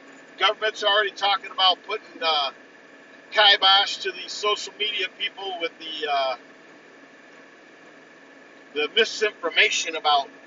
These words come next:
you know, liquidity of money and finances. You know, 'cause God forbid we start talking about the truth. Oh, speaking of talking about the truth, I wanna talk, touch base about one more thing. Russell Brand.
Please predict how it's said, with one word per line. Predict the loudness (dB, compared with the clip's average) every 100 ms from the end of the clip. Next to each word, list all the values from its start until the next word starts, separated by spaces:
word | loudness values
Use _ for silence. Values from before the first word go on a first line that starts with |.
| -20
you | -14
know, | -10 -8
liquidity | -6 0 2 2 0 -4
of | -2
money | -2 -2 -2 -6
and | -8 -12 -20 -20 -20 -20 -20 -20 2
finances. | 4 4 0 -4 -6 -16 -14 -14 -14 -20 -20 -20 -20 -20 -20 -20 -20 -20 -12
You | -8
know, | -8
'cause | -10 -12 -10 0
God | 0 0
forbid | -2 0 0 -2
we | -14
start | -4 -4 0
talking | 0 0 0
about | -4 -4 -8
the |
truth. | -16 -16 -18 -20 -20 -20 -20 -20 -12 -10
Oh, |
speaking | -8 -10 -14 -6
of | -4
talking | 0 -2 0
about | -4 -4 -8
the |
truth, | -12 -8
I | -2
wanna | -2 0
talk, | -2 -2 -4
touch | -6 -6 -4
base | -6 -2
about | -2 -2
one | -8 -4
more | -4
thing. | -4 -4 -4 -6 -20 -20 -20 -20 -20 -20 -20 2
Russell | 4 4 0
Brand. | -2 0 0 0